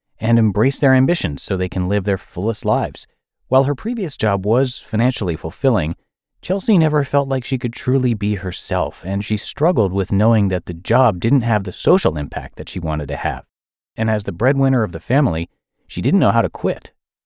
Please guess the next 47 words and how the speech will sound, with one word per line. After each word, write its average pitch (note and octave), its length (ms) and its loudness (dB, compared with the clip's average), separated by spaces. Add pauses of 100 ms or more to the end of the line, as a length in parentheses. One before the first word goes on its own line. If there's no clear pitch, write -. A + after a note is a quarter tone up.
(380)
Well, C3 120 2
Chelsea F#3 360 0
started A#2+ 360 -2
a F#2 60 0
blog F2 440 -2
on G2 180 -2
the G#2 60 -4
side D#2+ 420 -2
as F2 160 -6
a D#2+ 80 -2
passion C3 360 0
project, C#2+ 460 -4 (540)
asked A#2+ 260 -4
a A2 80 0
mom's A#2+ 380 2
group B2+ 220 2
on G2 120 -2
Facebook B2 520 -2
to F#2 80 -10
send F2 300 0
questions, A#2+ 520 -2 (320)
and B2+ 120 4
in B2 120 4
just A2+ 280 -2
two F#3+ 220 -2
days, A#2 400 2
she - 160 -4
had C3 160 -2
over C#3+ 160 -8
sixty - 560 -4
questions A#2+ 500 0
to A#2 80 0
work A2 280 0
on. - 180 -8 (320)
She - 180 0
ended F3+ 200 2
up C3+ 120 0
writing A2 280 2
an F#2 80 0
article F#2+ 480 0
every B2+ 260 2
day G#2 220 0
for - 100 -10
the E2 100 -6
first - 280 -6
month, G2+ 320 0
and F#2 260 -2